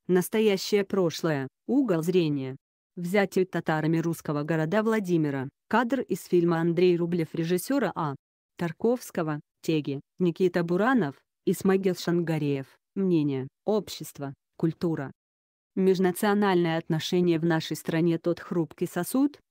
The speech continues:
который мы каждый день обязаны бережно хранить, и не дай бог разбить его, ведь то, что внутри него, а это все народы нашей великой страны, будет разобщено и противопоставлено друг другу.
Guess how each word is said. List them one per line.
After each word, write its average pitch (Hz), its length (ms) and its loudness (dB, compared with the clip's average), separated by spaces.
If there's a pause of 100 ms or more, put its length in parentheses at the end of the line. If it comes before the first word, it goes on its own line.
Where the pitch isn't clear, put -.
который 220 340 2
мы 262 140 4
каждый 165 360 0
день 202 260 2
обязаны 180 420 2
бережно 190 500 2
хранить, 147 500 -2 (220)
и 202 80 2
не 196 140 4
дай 202 180 0
бог 208 280 -2
разбить 190 460 -2
его, 143 260 -4 (220)
ведь 190 240 2
то, 185 260 0 (200)
что - 220 -4
внутри 170 420 0
него, 143 380 -2 (160)
а 254 140 2
это 240 240 2
все - 200 -2
народы 196 440 2
нашей 170 320 0
великой 165 400 -2
страны, 175 540 0 (180)
будет 220 380 2
разобщено 220 600 0
и 202 60 4
противопоставлено 196 880 -2
друг 160 280 -4
другу. 151 440 -4